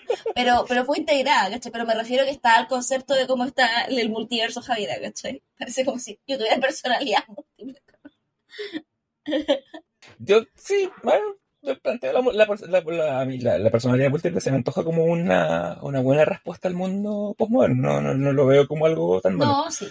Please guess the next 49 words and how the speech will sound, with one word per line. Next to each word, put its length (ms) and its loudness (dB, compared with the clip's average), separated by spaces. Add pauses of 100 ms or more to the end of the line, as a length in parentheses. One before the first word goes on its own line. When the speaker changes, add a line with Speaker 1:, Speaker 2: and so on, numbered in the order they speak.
Speaker 1:
pero 200 -8
bueno. 160 -10 (360)
Speaker 2:
Bueno, 220 4
a 100 0
mí, 200 -4
eh, 200 4
a 80 -4
casi 260 -4
ninguna 240 0
de 60 -2
mis 80 -16
personalidades 500 0
le 80 2
gusta 200 -4
mucho 260 -4
ir 120 2
a 40 2
conciertos. 300 0
O 20 0
sea, 120 6
me 120 2
gustan 320 -10
los 80 -14
conciertos 640 -2
en 80 -10
general, 440 2
Speaker 1:
Ujú. 320 -2 (440)
Speaker 2:
pero 420 4
para 160 4
mí 360 -2
surge 680 2
un 80 -2
poco 220 -4
más 180 0
porque 260 -4
me 60 2
gusta 220 -2
mucho 180 -4
la 60 0
música, 600 -2 (180)
¿cachai? 340 -4
Speaker 1:
¿Cuál 160 0
fue, 200 -6 (420)
cuál 160 -2
fue 120 -10
el 40 -14
primer 300 -2
concierto 960 -2
al, 200 -4